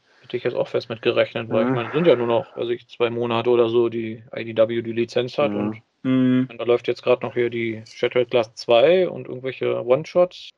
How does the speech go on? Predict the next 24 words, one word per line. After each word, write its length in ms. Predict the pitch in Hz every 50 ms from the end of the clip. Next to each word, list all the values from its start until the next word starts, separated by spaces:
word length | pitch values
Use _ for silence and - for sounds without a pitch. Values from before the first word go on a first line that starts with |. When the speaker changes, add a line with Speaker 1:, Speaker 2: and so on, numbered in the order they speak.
| _ -
Speaker 2:
Ja, 200 | 127 117 110 110
Speaker 1:
Also 120 | 110 107 -
Speaker 2:
Beast 180 | - 123 123 123
Speaker 1:
nicht 100 | - -
wirklich 220 | - 160 160 160
Speaker 2:
Wars. 20 | 131
Speaker 1:
One-Shots, 380 | 135 139 - 131 123 117 -
irgendwelche 320 | 120 123 123 123 117 127 127
neu 220 | 123 123 120 -
alt 200 | 123 123 120 -
aufgelegten 640 | - 139 135 - - 135 123 123 120 123 - 127
Sachen. 640 | 113 117 117 - 156 156 156 - - 135 131 139 131 -
Speaker 2:
Beast 240 | - 151 156 - -
Wars 180 | 151 147 151 -
gibt's, 160 | - 143 -
glaub 160 | - 147 143
ich, 60 | 139
noch 160 | 131 135 127 113
ein 140 | 123 139
oder 180 | 143 143 139 135
zwei 180 | - - 135 131
Hefte 380 | 127 143 139 - - 147 139
und 160 | 131 127 127
dann 340 | 127 123 123 123 120 123 123